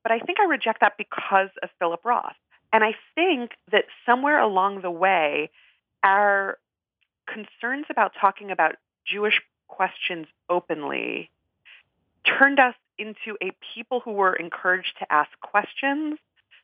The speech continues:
to a people who were encouraged to whisper questions, to a people who, judging from the,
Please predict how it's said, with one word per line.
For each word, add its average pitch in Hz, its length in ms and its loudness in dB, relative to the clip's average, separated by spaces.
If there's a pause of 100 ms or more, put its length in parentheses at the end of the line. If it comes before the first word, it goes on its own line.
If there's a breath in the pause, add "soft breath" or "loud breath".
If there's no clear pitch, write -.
(140)
to 202 240 0
a - 60 2
people 262 380 0
who 247 80 -2
were 196 160 6
encouraged 180 500 -4
to - 100 -4
whisper 175 640 -2
questions, 147 720 -4 (840 soft breath)
to 262 400 0
a - 60 4
people 294 440 0
who, 240 340 2 (120)
judging 220 320 2 (100)
from 220 260 0
the, 202 360 -4